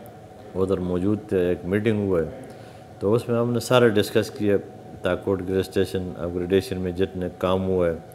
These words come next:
और जो अलाई के लिए लाइन है, जैसे बटाग्राम में हमारा अल्लाह का शुक्र है कि एक,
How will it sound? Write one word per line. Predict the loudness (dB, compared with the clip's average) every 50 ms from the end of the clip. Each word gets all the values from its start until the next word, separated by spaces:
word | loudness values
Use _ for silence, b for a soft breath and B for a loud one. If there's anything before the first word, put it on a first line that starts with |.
| B B B B B B B B B B B B -8 -2
और | 0 2 4 4 4 2
जो | 0 2 4 4
अलाई | 4 4 6 6 6 6 6 4
के | 4 2 0
लिए | 2 4 4 4 4
लाइन | 4 4 4 4 4 2 0 0
है, | -2 -2 0 2
जैसे | 2 2 2 2 2 2 2 2 0 -2 -6 -14 B B B B B B B B B B -8 -4
बटाग्राम | -4 0 0 0 2 4 4 4 4 4
में | 2 2 2 2
हमारा | 2 2 2 2 4 4 4 4 2 2 -2 -4 -8 -14 -16 -16 -16 -12 -8
अल्लाह | -4 0 2 2
का | 2 2 2
शुक्र | 0 0 0 0 2 4 4
है | 4 2
कि | 2 0 -2
एक, | 0 2 4 4 4 2 0 0 2 4 6 6 4 2